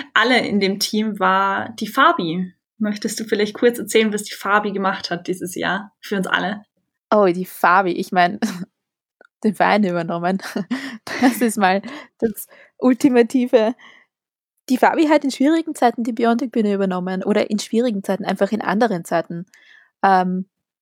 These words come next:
Speaker 2: womit sie auch am Anfang des Jahres, soweit ich weiß, nicht unbedingt gerechnet hat und leitet jetzt das Team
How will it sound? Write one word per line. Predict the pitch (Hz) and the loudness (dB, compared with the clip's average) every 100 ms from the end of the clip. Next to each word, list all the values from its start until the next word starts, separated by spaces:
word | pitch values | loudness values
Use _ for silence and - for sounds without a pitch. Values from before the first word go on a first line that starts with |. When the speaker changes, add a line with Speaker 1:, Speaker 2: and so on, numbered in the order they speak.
| _ | _
Speaker 2:
womit | 208 196 202 | 0 2 0
sie | - 208 185 | -2 0 2
auch | 185 214 | 2 2
am | 214 | 0
Anfang | - 190 208 196 | 0 -2 -2 -2
des | 196 | -2
Jahres, | 180 170 185 196 | 0 0 0 -2
soweit | 185 175 | -2 -4
ich | 190 | -2
weiß, | 170 - | -2 0
nicht | 190 - | -4 -6
unbedingt | 196 185 185 180 | -6 -4 -4 -4
gerechnet | 175 - - 196 196 _ _ _ _ _ _ - | -6 -6 -6 -6 -6 _ _ _ _ _ _ -10
hat | - 117 - - _ _ _ _ _ _ - - | -2 -2 -4 -20 _ _ _ _ _ _ -20 0
und | 208 214 208 208 - - _ - - | 4 6 4 2 -2 -12 _ -20 -4
leitet | 196 185 190 254 254 | 2 4 4 2 2
jetzt | 214 - 233 | 0 0 -4
das | 226 | -4
Team | - 214 220 262 | -4 -2 0 -2